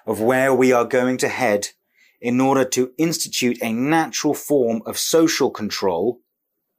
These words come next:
into our actual daily contact in life. Because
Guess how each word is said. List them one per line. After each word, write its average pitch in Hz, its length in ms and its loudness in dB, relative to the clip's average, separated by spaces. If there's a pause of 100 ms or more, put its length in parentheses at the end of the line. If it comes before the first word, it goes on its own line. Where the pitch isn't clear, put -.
(1200)
into 135 800 2 (120)
our 117 600 4 (1400)
actual 123 800 2 (380)
daily 120 320 4
contact 117 640 -2
in 113 120 -6
life. 101 360 0
Because 131 360 0